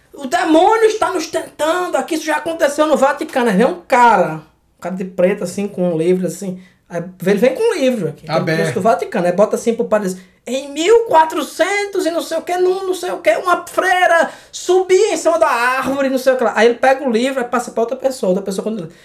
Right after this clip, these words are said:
Speaker 1: "Em mil e quatro-", cara, isso é um dispositivo narrativo podre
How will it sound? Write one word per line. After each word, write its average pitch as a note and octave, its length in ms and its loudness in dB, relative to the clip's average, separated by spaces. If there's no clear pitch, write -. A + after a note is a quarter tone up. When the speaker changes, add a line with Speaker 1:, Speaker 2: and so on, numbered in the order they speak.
Speaker 1:
"Em F3 180 -2
mil A#3 300 -4
e - 20 -12
quatro-", - 400 -14
cara, A#3 460 0
isso C#4 280 -8
é D#4+ 40 0
um E4 100 -6
dispositivo B3+ 840 -2
narrativo F#3 960 -4
podre D4+ 800 4